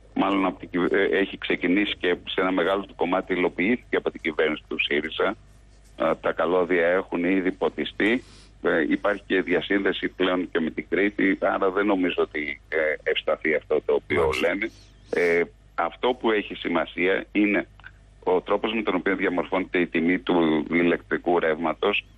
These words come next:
Speaker 1: είναι με την τελευταία προσφερόμενη τιμή. Δηλαδή, όποιος, όποιος μπαίνει στο σύστημα τελευταίος, αυτός διαμορφώνει, ε, και κλειδώνει την τιμή.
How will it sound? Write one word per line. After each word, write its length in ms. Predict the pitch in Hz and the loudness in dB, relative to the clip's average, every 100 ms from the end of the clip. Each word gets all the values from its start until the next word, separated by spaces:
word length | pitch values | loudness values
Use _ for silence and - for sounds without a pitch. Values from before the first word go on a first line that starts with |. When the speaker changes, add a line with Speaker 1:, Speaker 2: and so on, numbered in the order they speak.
| - - | -18 -2
Speaker 1:
είναι 580 | 101 104 104 107 110 - - | 2 2 2 0 -2 -8 -10
με 280 | 95 92 92 | -4 -2 -2
την 380 | - 87 85 82 - | 0 0 0 -2 -4
τελευταία 640 | 90 85 80 - 101 107 | -2 0 -2 -2 0 0
προσφερόμενη 800 | 110 90 87 - 85 98 104 98 | -2 -4 -2 0 2 0 -2 -4
τιμή. 420 | - 85 80 78 - - - | -4 0 0 -2 -6 -20 -10
Δηλαδή, 320 | - 82 90 - | -4 0 0 2
όποιος, 640 | 92 104 - 110 - - - - - | 0 0 0 0 0 -4 -8 -10 -2
όποιος 440 | 92 101 101 90 | -2 0 -2 -2
μπαίνει 220 | - 98 90 | -2 -2 -4
στο 220 | - 87 | -4 -2
σύστημα 480 | - 92 87 87 78 | -2 -2 0 -2 0
τελευταίος, 800 | 151 135 - 78 82 95 - - - - - | -2 -2 -2 0 2 2 0 -6 -12 -20 -6
αυτός 600 | 90 - - 104 - - 85 - | -4 -4 0 0 0 0 -2 -2
διαμορφώνει, 1000 | 92 90 90 80 - 95 95 107 120 - - - - | -2 0 0 -4 -2 0 0 0 -2 -4 -16 -20 -6
ε, 140 | 82 85 | -2 -2
και 200 | - 92 | -2 -2
κλειδώνει 400 | 90 85 95 98 | 0 0 2 0
την 200 | - - | -4 -2
τιμή. 320 | 80 73 | 0 0